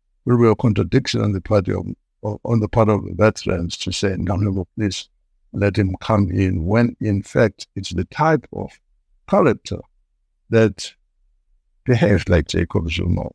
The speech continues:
who has been at pa-, who was at pains initially to say that, uh,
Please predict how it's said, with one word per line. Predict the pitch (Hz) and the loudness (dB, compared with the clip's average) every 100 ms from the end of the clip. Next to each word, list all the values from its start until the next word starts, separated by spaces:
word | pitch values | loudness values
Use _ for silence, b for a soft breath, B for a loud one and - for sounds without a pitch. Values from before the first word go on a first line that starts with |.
| _ _ | _ _
who | - 117 156 - | -4 -2 -4 -4
has | 262 135 117 | 0 0 0
been | 123 120 | 0 0
at | - _ - | -2 _ -6
pa-, | 131 | -6
who | - | -2
was | 165 151 127 | 2 2 2
at | 120 | -2
pains | - 180 139 107 87 | 2 4 4 2 -2
initially | - 101 95 107 90 - | -2 0 0 -4 -6 -8
to | 98 | -8
say | - 113 110 | 0 2 2
that, | 104 101 - | 0 -4 -2
uh, | 104 | -4